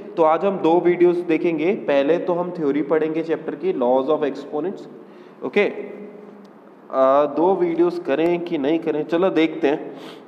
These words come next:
अगर मेरे को लॉ से related question मिलते रहे तो मैं उस हिसाब से question कराता जाऊंगा, और फिर आपको laws भी clear हो जाएगा और आपको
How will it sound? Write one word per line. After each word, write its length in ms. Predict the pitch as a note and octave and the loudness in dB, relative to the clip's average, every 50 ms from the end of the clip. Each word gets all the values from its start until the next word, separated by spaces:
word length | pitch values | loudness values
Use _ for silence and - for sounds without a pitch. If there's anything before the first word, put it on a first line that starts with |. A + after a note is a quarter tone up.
| - - - - - - - - - - - - - | -20 -20 -20 -20 -20 -20 -20 -20 -20 -20 -16 -2 0
अगर 300 | C#3 C#3 C#3+ D3 F3+ F#3 | 2 2 2 2 0 2
मेरे 200 | F#3 F#3 F3+ F3 | 2 2 2 2
को 100 | F3+ F#3+ | 2 2
लॉ 240 | F3+ D#3 D3 D3 D#3 E3+ | 2 4 4 4 2 2
से 200 | - - F#3 F3 | 0 0 0 2
related 440 | E3+ E3+ F3 F3 E3+ F#3 F#3 F#3 | 2 2 2 4 2 2 0 0
question 280 | - D3+ D3+ - F#3 E3+ | 0 -2 0 0 0 0
मिलते 400 | D#3+ C#3+ C#3 C#3+ C#3 C#3+ F3 F3+ | 2 2 2 2 2 2 2 4
रहे 140 | F#3 G3 F#3 | 4 2 2
तो 180 | F3+ F#3 F3+ | 0 0 0
मैं 120 | E3+ E3 D3+ | 0 2 2
उस 180 | D3 D3 D3 | 2 0 -2
हिसाब 280 | D#3 D3 D3+ D#3 D3 D3+ | -2 0 2 2 2 2
से 100 | E3 E3 | -2 -4
question 340 | - C#3 B2+ A2+ - D#3+ E3 | -2 -4 -4 -4 -4 -4 -2
कराता 360 | D#3+ E3+ D#3+ D#3+ D#3+ E3 E3 | 2 4 4 4 4 4 2
जाऊंगा, 360 | E3 E3 E3 F3+ F#3+ G3+ E3 A#2+ - - - - - - - - - - | 4 4 4 4 4 2 2 2 0 -6 -12 -14 -14 -16 -16 -18 -8 0
और 260 | - A#2+ B2 B2 B2 - | 2 4 4 4 2 0
फिर 140 | - D3+ D3+ | 0 4 4
आपको 260 | D3+ D3 D3+ D#3 D#3+ | 4 4 2 2 2
laws 320 | C#3+ B2+ B2+ B2+ C3 C3 C3+ | 4 4 4 2 2 0 0
भी 100 | E3+ E3 | 0 0
clear 340 | C3 C#3+ D#3+ D#3+ E3 E3+ E3+ | 2 2 4 4 4 4 4
हो 120 | E3+ E3+ | 4 4
जाएगा 340 | D#3+ E3 D#3+ D#3+ E3 F3+ F#3+ | 4 4 4 4 4 4 4
और 380 | A3 A3+ - - D3 D3 C#3+ C#3+ | 4 2 0 2 4 4 6 6
आपको 360 | C3+ C3 - - - E3 | 4 2 0 0 0 2